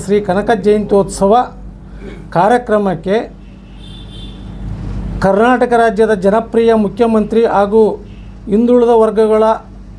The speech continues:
ಬಡವರ ಬಂಧು ಸನ್ಮಾನ್ಯ ಸಿದ್ದರಾಮಯ್ಯನವರು ಆಗಮಿಸಲಿದ್ದು, ಈ ಕಾರ್ಯಕ್ರಮದ ನಿಮಿತ್ತ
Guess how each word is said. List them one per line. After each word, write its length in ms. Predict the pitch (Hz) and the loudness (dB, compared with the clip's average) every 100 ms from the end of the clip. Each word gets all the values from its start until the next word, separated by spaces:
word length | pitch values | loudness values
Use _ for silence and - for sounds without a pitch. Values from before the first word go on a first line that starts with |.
| - 165 | -4 0
ಬಡವರ 320 | 202 233 233 180 175 | 2 4 2 2 2
ಬಂಧು 320 | 240 226 240 - - - - - - | 2 2 0 -2 -12 -20 -20 -16 -2
ಸನ್ಮಾನ್ಯ 520 | 185 226 240 233 233 214 | 0 2 2 2 2 0
ಸಿದ್ದರಾಮಯ್ಯನವರು 920 | 180 170 240 233 220 214 208 202 220 254 - - - - - 185 | 0 2 2 2 2 2 2 2 2 0 -6 -20 -20 -16 -4 0
ಆಗಮಿಸಲಿದ್ದು, 760 | 214 254 240 226 202 156 165 254 - - - - - - - - - - - - - - - 202 240 | 4 4 4 2 0 0 2 2 0 -16 -20 -20 -20 -20 -20 -20 -20 -20 -18 -16 -16 -14 -6 2 2
ಈ 20 | 269 220 | 4 2
ಕಾರ್ಯಕ್ರಮದ 600 | 226 233 240 240 240 240 226 | 2 2 2 2 2 2 4
ನಿಮಿತ್ತ 360 | 220 208 156 | 4 2 2